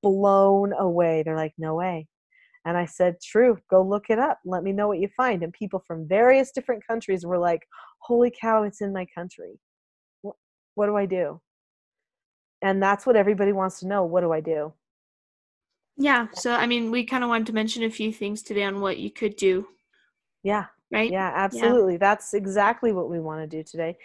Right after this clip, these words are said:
Speaker 1: So, n-, number one thing, a-, and this is, should be a given, is actually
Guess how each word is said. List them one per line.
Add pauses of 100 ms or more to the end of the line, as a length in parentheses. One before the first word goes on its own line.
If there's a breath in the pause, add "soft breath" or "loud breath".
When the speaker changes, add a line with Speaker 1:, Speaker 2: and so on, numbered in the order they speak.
(420 loud breath)
Speaker 1:
So, (100)
n-, (100)
number
one
thing,
a-, (100)
and
this
is,
should
be
a
given, (160)
is
actually